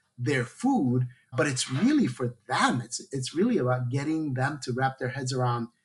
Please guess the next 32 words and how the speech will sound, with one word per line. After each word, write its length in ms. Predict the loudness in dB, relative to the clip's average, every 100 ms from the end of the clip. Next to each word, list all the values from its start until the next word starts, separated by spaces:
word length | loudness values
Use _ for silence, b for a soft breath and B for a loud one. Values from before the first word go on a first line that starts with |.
| _ _
what 340 | -2 -2 -2
their 180 | -2 -2
behaviors 840 | -2 -4 -2 2 2 2 -2 -6
are 720 | -10 -10 -12 -16 _ _ _ -6
and 120 | -2
how 240 | 2 2
they 240 | 2 -2 0
impact 560 | -2 -2 -6 -6 -8
communities, 500 | -2 4 4 4 -4
how 140 | -4 -2
they 160 | 0
actually 440 | -2 -4 -4 -4 -4
have 420 | -2 0 0 -2 -12 _ _ -4
a 240 | -2 2 0 -2 -8 -2
long 400 | 4 6 8 6
history 540 | 6 4 4 2 2
of 240 | 4 2 0 -6 -4
impacting 840 | -2 0 -4 -4 -2 0 2 0 -2 4
everything 460 | 4 6 4 2
from 220 | 0 -2 -4
foreign 400 | 0 2 4 2
policy 680 | -2 0 0 0 -2 -4 -4 -2
to 400 | 2 2 2 -2 B _
local 440 | 0 2 2 0 0
nutrition, 720 | 0 -2 2 2 4 -2 -6 -2
<laughs> 60 |
right? 300 | -2 -2 -4
And 140 | -4 -2
everything 380 | 0 0 0 0
in 100 | 2
the 80 |
middle. 320 | 2 0 -2